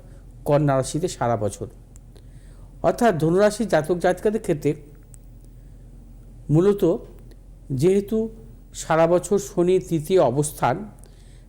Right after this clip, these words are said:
এবং বৃহস্পতির যেহেতু ট্রানজিট হবে পয়লা এপ্রিল থেকে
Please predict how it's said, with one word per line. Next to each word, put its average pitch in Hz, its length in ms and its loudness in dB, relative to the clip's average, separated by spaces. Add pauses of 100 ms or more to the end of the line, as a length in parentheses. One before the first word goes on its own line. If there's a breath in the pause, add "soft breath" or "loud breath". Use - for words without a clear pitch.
এবং 160 140 2 (120)
বৃহস্পতির 220 600 0
যেহেতু 208 340 0
ট্রানজিট 165 560 0
হবে 131 200 -2 (600 soft breath)
পয়লা 160 280 4
এপ্রিল 175 380 2
থেকে 151 280 -2